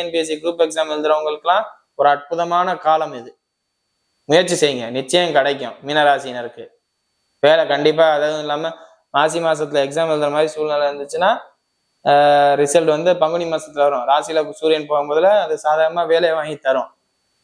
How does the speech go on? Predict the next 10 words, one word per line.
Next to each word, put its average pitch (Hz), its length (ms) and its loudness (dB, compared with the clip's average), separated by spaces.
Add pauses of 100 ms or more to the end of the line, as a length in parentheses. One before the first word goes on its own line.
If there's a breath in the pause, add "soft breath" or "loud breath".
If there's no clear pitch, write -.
(320)
டெம்பரரி 185 460 4
போஸ்டிங் 180 320 0
இப்ப 165 180 0
கிடைச்சிருக்கா, 165 480 0 (240)
போங்க, 196 280 -2 (480)
பெர்மனன்ட் 170 520 0
ஆகும், 160 320 -2 (320)
தைரியமா 165 420 -2 (120)
பண்ணுங்க. 156 280 -4 (960)
ராசியில 160 380 4